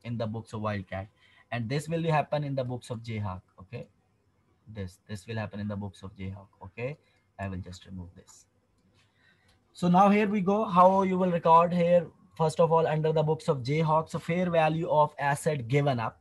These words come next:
asset given up is two fifty thousand. Plus he paid a cash of twenty-five, uh, twenty-five thousand. So total will be two seventy-five. So we will debit two seventy-five thousand, okay? New asset. And now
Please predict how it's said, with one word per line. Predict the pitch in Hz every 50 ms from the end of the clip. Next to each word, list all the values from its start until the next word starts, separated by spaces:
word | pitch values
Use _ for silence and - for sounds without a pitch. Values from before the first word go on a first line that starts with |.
| _ -
asset | 123 123 120 - 143 127 123
given | 135 131 135 139 139
up | 139 139 139 139 _ -
is | 127 127 123 123 -
two | - - 131 110
fifty | - 117 - - 120 113
thousand. | 123 113 110 113 127 143 175 - _ _ _ _ _ _ _ _ _ _ _ _ _ _ _ _ _ -
Plus | 175 185 196 -
he | 180 190 190
paid | 180 - 180 180 185 190 185
a | 165 165
cash | 160 - 160 156 156 160 - 170
of | 156 143 -
twenty-five, | 156 143 139 135 139 135 135 123 120 117 -
uh, | 117
twenty-five | - 127 120 120 120 127 120 120 113 107 110
thousand. | 123 120 131 139
So | 139 151
total | - - 151 151 151 156 160 160
will | 156 147 143
be | 143 147 147
two | 147 - 147 143
seventy-five. | 135 - 127 123 120 117 110 110 107 95 - 107 110 117 143 147 _ _ _ _ _ _
So | - 117
we | 117
will | 117 117 113 110
debit | 117 113 110 113 113 113 113 113 _ _ _ _
two | - 107 104 104 101
seventy-five | 101 - - 95 92 95 95 90 92 90 - 92 92 92 -
thousand, | 92 90 92 - - - -
okay? | 87 - 127 139 151 - _ _ _ _ _ _ _ _ _ _ _ _ _ _ _ _ _ _ _ _ _ _ -
New | 123 135 135 123
asset. | 113 101 - 92 95 - _ _ _ _ - _ -
And | 147 151
now | 160 180 185 196 202 202 202